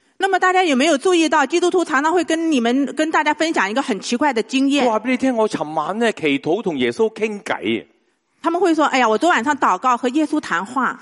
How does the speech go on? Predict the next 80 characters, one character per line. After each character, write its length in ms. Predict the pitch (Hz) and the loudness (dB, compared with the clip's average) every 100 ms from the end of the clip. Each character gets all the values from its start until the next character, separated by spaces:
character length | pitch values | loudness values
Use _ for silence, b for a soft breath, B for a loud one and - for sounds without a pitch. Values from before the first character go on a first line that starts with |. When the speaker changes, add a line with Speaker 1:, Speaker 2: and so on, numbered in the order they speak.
| - | -12
Speaker 2:
嗱， 140 | 214 233 | -2 -2
如 60 | 202 | 0
果 100 | 285 | 0
你 100 | 269 | 0
唔 120 | 196 | -2
相 240 | 277 277 | -2 0
信 200 | 226 226 | 0 -2
嘅 120 | 233 | -2
時 80 | 196 | 0
候 120 | 185 254 | 2 2
呢， 100 | 247 | 2
你 80 | |
會 100 | 247 220 | 2 2
唔 100 | 233 | 2
會 80 | |
諗 120 | 220 226 | 2 0
吓 120 | 208 | -2
，“哇， 160 | 156 117 | -4 -8
唔 100 | 107 | -4
知 120 | 156 | -4
有 40 | |
乜 100 | 139 175 | -4 -6
問 100 | 110 _ | -8 _
題 80 | - - | -12 -12
嘅， 280 | - 80 85 | -18 -20 -10
佢 160 | 95 | -8
即 100 | 107 | -4
係 160 | 120 90 | -4 -4
吓， 180 | 87 104 _ b b - | -6 -8 _ b b -6
即 80 | |
係 80 | 160 | -4
神 180 | - 110 | -4 -6
神 220 | 104 107 | -6 -6
地 100 | 254 | -6
噉 320 | 73 76 95 90 | -8 -10 -12 -12
樣 120 | 95 | -12
吓。” 80 | - | -6
Speaker 1:
那 100 | 254 | -2
么 120 | 302 | 0
如 140 | 277 330 | 0 0
果 100 | 294 | 0
你 80 | 214 | 0
不 140 | 277 | -2
相 240 | 285 302 311 | 0 0 0
信 120 | 339 | 0
的 80 | 247 | 0
话， 140 | 262 | -2
你 100 | 196 | -2
会 120 | 196 | -2
想 120 | 254 - | -2 -4
，“哎 60 | 185 | -2
呦， 120 | 180 | -2
这 80 | 269 | 0
个 80 | 233 | -2
人 100 | 233 | 0
可 80 | 240 | 0
能 100 | 226 | 0
有 120 | 175 | 0
问 260 | 208 247 | 0 -2
题， 160 | 240 208 | -2 -4
精 180 | 233 240 | -2 -2
神 140 | 190 | 0
有 100 | 208 | -2
问 200 | 156 185 | 0 -2
题。” 280 | 180 151 135 - _ _ _ - | -6 -10 -10 -12 _ _ _ -4
Speaker 2:
你 80 | |
唔 120 | 262 185 | -2 0
會 100 | 240 | 2
話 140 | 214 | 2
佢 40 | 208 | 2
尋 200 | 156 147 | -2 0
晚 160 | 185 | 0
同 140 | 180 131 | 0 -2
孔 180 | 156 214 | -2 -4
子 120 | 196 | -6
傾 280 | 208 226 208 | -2 -2 -2
偈 340 | 139 87 131 | -4 -2 -4
啊， 20 | |
係 20 | 110 | -2
嘛？ 260 | 78 71 | -4 -6